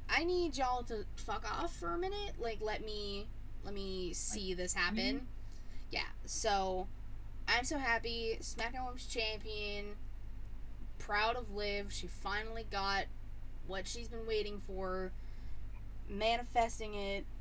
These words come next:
Speaker 2: Third.
Speaker 1: So, shout out to Liv Morgan, new SmackDown Women's Champion. And, to round thing out,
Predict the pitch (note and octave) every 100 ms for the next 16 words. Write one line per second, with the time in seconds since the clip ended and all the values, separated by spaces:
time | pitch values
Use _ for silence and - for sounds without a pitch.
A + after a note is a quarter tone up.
0 | - G3 A#3 A3 G3+ G3+ - - - -
1 | - - - - G#3+ G3 F#3+ F#3+ F#3+ F#3+
2 | - - - - - - - F#3 F3 F3+
3 | F#3 F#3+ F3+ - - F#3+ F#3 F#3 F3+ F3+
4 | F3+ - F3+ F#3+ G3+ G3 G3+ F#3+ F#3 F3
5 | - F#3+ A3 C4+ B3+ A3 F#3+ A3+ A#3+ A#3+
6 | A#3 A3+ A3 G#3+ A#3+ A3+ - - - -
7 | C4 C#4 B3 G#3+ G3 F3 D#3+ B2+ - -
8 | - - - - - - - - - -
9 | - - - - - - - - - -
10 | - - - - - - B3 A#3 B3 F#4
11 | - - - - - - - - - F#3+
12 | F#3 F3 E3+ F3+ F3 F3 F3+ F3 F3